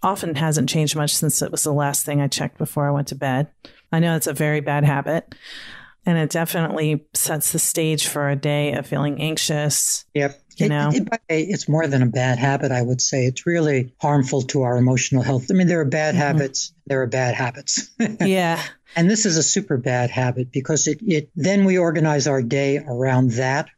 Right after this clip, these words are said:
Speaker 2: As you say, then we're anxious all day and we're just unsettled, and we won't get to our, or it's harder to get to our life purposes and our real work if that's the way we start t-, the day. So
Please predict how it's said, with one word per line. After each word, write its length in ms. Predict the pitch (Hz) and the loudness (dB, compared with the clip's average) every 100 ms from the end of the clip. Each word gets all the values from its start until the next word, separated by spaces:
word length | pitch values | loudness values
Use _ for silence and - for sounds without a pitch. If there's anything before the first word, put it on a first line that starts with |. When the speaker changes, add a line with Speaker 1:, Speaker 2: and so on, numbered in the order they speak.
| - | -4
Speaker 2:
As 180 | 139 139 | 0 0
you 80 | |
say, 320 | 131 - 147 139 | 0 2 2 2
then 160 | 139 | 2
we're 140 | 135 156 | 4 2
anxious 540 | 143 143 - 143 - | 2 2 2 0 2
all 180 | 139 131 | 2 2
day 500 | 123 135 135 135 160 | 2 2 2 0 -2
and 160 | 165 170 | 0 2
we're 80 | 165 | 2
just 260 | 202 190 - | 0 -2 -2
unsettled, 640 | 165 175 - 147 139 147 - - | 0 2 0 0 0 -2 -4 -2
and 340 | 160 160 185 220 | 2 4 4 4
we 160 | 185 | 4
won't 400 | 160 190 226 220 | 4 4 2 0
get 220 | 160 143 - | -2 -4 -2
to 220 | 147 175 | 0 0
our, 480 | 131 127 123 117 123 | 0 0 0 -2 -4
or 160 | 143 135 | -2 0
it's 140 | 151 | -2
harder 400 | - 175 180 185 | -4 0 0 0
to 340 | - - 139 120 | -2 -2 0 0
get 240 | 143 135 | -2 -2
to 140 | - 135 | 0 0
our 120 | 123 | 2
life 280 | 123 127 - | 0 -2 -4
purposes 560 | 135 135 - 131 117 | -4 -2 -2 0 2
and 100 | 120 | 2
our 160 | 123 117 | 2 2
real 240 | 131 131 | 2 2
work 380 | 123 131 123 - - _ | 2 0 -2 -8 -14 _
if 120 | - - | -6 -4
that's 280 | 131 - | -2 -2
the 100 | - | 0
way 160 | 123 120 | 0 2
we 140 | 117 | 2
start 400 | 113 - 123 123 | 0 0 -2 -2
t-, 140 | - 127 - - | -4 -8 -10 -8
the 80 | 131 | -2
day. 440 | 127 120 117 117 - | 0 2 2 -2 -4
So 560 | - 160 143 139 135 | -2 2 2 0 -2